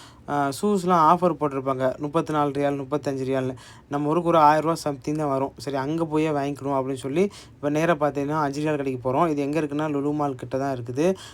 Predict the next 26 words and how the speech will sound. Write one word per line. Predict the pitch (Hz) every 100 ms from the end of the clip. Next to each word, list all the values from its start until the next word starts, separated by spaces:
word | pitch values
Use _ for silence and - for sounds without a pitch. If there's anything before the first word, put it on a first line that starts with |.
| - 151
மேக்ஸிமம் | 160 185 190
பார்த்தீங்கன்னா | 175 165 170
இங்க | 175
அஞ்சு | 151 147 165
ரியால் | 165
கடையில, | 156 147 151 175 165 147 - - - 135
ஆ, | 139 135 139 139
சாக்லேட் | - 180 208 226 202
ஆஃபர் | 175 175 170
போட்டிருப்பாங்க. | 165 151 147 151 160 220 226 - -
நான் | 165 190
பார்த்தீங்கன்னா | 202 202 214 208 170
already | 196 196 220 220 180
நான் | 160 165
ஊருக்கு | 196 190
போறேன்னு | 180 180 190 180
தெரிஞ்சதே | 170 175 180 185
மூணு | 170 175 175
மாசத்துக்கு | 175 175
முன்னாடியே | 165 170 180
பார்த்தீங்கன்னா | 165 151 151 165 185 - - -
கொஞ்சம் | - 175 185
கொஞ்சமா | 185 175 175 190 185
சாமான் | - 165 185 175
வாங்கி | 160 170
வச்சுட்டேன். | 151 - 135